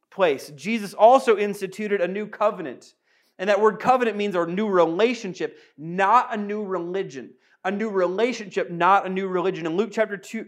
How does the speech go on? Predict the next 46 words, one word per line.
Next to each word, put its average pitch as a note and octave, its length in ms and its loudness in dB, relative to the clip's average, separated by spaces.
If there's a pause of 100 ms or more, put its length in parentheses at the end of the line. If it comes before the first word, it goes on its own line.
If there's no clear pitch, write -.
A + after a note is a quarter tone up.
twenty-two, G#3 480 -6
verse F#3+ 220 -2
nine, F3+ 240 -4
starting F#3+ 240 -2
verse F3+ 200 -6
nineteen, F#3+ 440 -6 (320)
tells G#3+ 240 6
us G#3 80 -6
this. G#3 180 4
He G#3+ 160 -4
took A#3+ 220 0
some B3+ 180 -4
bread, G3+ 300 4
Jesus G3+ 260 -6
took A#3 160 -2
some G#3 200 -8
bread, D#3+ 260 -2 (200)
and E3+ 140 -6
gave G#3 200 4
thanks A3+ 260 -6
to G3+ 120 -8
God F#3+ 400 4
for E3 140 0
it. D3 140 -4
Then F#3+ 100 0
he G3+ 80 -4
broke F3+ 480 4
it C#4 100 0
in A3 200 -4
pieces A3 360 -8
and D#3 200 -6
gave A3 240 0
it A#3+ 80 -8
to B3 80 -10
the A#3+ 60 -4
disciples, F#3 480 -2
saying, D3+ 280 -6
"This B3 220 -6
is F#3+ 140 -8
my G3+ 180 -2
body, F#3 340 2 (240)
which F#3+ 200 -6
is D3 160 -8
given A#3+ 460 -2
for G#3 360 2
you. E3+ 420 -4